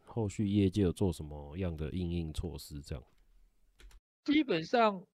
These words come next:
Speaker 2: A T M来讲，它都是封闭系统，通常是还好，因为像之前那个A T M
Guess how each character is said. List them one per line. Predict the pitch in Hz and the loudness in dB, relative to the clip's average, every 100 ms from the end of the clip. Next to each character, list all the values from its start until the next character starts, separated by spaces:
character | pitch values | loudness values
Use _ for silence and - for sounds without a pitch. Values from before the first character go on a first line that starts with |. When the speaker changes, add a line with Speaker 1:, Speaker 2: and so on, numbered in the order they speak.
| _ | _
Speaker 2:
A | - 196 | 0 2
T | 190 214 | 2 0
M | 190 170 | 0 2
来 | 143 | 0
讲， | 147 123 | 2 0
它 | 135 160 | 2 0
都 | 165 | 0
是 | 156 | -2
封 | 147 127 | -4 -4
闭 | 135 135 | -2 -4
系 | - 120 | -4 -6
统， | - - - _ _ _ _ _ | -6 -12 -18 _ _ _ _ _
通 | 190 196 | 0 4
常 | 180 143 | 4 4
是 | 170 | 4
还 | 147 110 107 | 4 2 2
好， | 110 156 | 4 6
因 | |
为 | 208 - - - _ - | 4 2 -10 -20 _ 0
像 | 233 185 | 4 4
之 | 185 196 | 4 2
前 | - 151 | 4 4
那 | 160 | 2
个 | |
A | - 160 | 2 2
T | - 160 151 | 0 2 4
M | 135 | 4